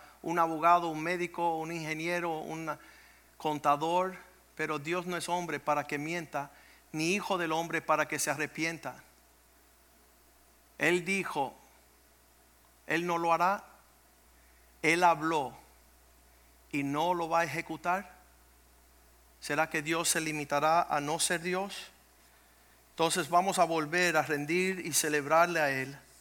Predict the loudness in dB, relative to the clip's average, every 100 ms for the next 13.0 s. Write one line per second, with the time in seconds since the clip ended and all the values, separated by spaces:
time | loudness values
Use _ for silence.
0 | -20 _ -20 -20 -8 0 2 4 2 0
1 | 0 0 2 4 2 -2 -12 -20 _ _
2 | -2 0 0 -2 0 0 2 2 2 0
3 | -2 -2 -6 -8 -8 -14 -18 -20 _ _
4 | -4 2 2 4 0 0 0 0 2 2
5 | 0 -6 -12 -16 -20 -20 -20 -20 _ _
6 | -20 -20 -4 -2 4 4 4 2 2 2
7 | 0 0 0 2 2 4 4 4 0 -2
8 | 2 2 2 0 -2 -2 -4 -4 -4 -4
9 | -4 -8 -10 -20 -12 -4 -2 0 0 0
10 | 0 0 -4 0 0 0 -2 -6 -20 -20
11 | -20 -20 _ -20 -20 _ 10 10 8 2
12 | 2 2 2 6 6 6 0 -2 -4 -10